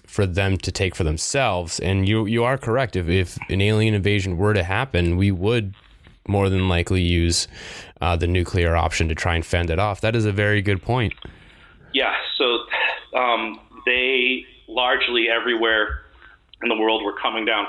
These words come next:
Speaker 2: physically in person. And, um, so the, I don't even think I described to you what the creatures looked like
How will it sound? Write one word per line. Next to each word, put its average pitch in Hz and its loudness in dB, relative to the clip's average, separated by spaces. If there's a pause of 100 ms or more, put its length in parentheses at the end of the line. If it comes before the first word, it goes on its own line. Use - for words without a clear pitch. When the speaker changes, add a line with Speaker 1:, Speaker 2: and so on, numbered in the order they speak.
(100)
Speaker 2:
physically 127 0 (580)
in 123 -2
person. 104 0 (600)
And, 101 0 (180)
um, 92 0 (1800)
so 127 2
the, 127 -2
I 120 0
don't 127 2
even 120 -2
think 127 -2
I 117 2
described 117 0
to 113 2
you 101 2
what 98 0
the 101 -4
creatures 98 0
looked 117 -2
like 82 0